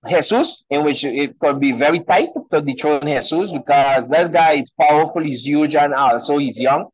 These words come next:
just like all, all of us. But is a challenge,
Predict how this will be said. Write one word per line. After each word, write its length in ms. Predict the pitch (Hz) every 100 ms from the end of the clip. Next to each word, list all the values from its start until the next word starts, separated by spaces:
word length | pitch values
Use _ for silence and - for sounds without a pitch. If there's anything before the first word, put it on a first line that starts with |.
| _ _ _ 123
just 240 | 151 151
like 220 | 151 139
all, 280 | 139 135 - _
all 200 | - 147
of 100 | 123
us. 240 | 226 226 233 - _ _ _ _ 147
But 400 | 180 202 262 - _ _ _ -
is 300 | 160 151 131
a 260 | 151 -
challenge, 480 | 151 196 143 104 -